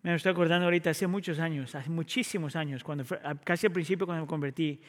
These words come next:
escuché un muchacho que decía, un muchacho que estaba lidiando con la, con pornografía.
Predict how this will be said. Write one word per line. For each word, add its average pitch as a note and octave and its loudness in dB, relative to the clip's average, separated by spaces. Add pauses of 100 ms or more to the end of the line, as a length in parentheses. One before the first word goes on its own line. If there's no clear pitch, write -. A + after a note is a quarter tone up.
(240)
escuché E3+ -2
un G3+ 4
muchacho G#3 2
que F3+ 2
decía, D#3 2 (520)
un E3+ -4
muchacho F#3 0
que F#3 4
estaba F3+ 6
lidiando F3 2
con E3+ 0
la, C#3 -2
con C#3+ -6
pornografía. C#3 -2